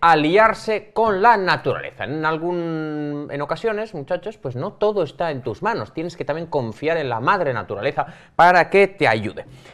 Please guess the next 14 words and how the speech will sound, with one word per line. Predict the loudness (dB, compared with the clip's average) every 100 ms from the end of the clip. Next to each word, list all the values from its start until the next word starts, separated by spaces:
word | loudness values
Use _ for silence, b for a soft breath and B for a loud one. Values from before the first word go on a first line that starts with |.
| B
En | 2 6
dos | 4 4
mil | -2 0
diez, | 2 2
esta | 0 -6
historia | -2 0
la | 0
hemos | -4
contado | -6 -6 -6 -8
más | -6 -6
de | -4
una | -4
vez, | -2
pero | -4 -6